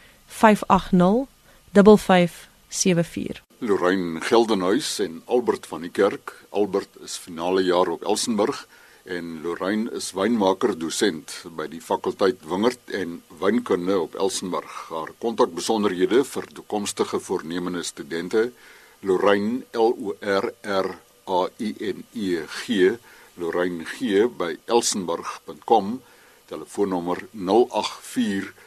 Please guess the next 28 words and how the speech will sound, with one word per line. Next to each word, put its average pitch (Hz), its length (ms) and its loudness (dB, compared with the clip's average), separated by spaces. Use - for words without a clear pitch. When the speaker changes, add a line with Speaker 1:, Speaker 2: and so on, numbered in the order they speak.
Speaker 2:
vyf - 280 2
agt - 200 -6
nul 87 340 -2
dubbel 90 460 0
vyf - 520 -4
sewe 78 420 -4
vier. - 440 -16
En 131 140 0
nou 98 160 2
na 95 180 0
Springbok 113 760 2
in 87 60 -18
Namakwaland. 82 680 -4
By 85 200 -8
die 127 80 -18
kantoor 131 440 0
van 107 260 -2
Conservation 95 760 -2
S 85 240 -4
A, 98 380 -4
kortweg 90 560 -4
C 87 340 -2
S - 160 -8
A, 80 320 -2
verneem 85 380 -6
ons 90 380 -4
by 80 280 -4
groen 120 340 -2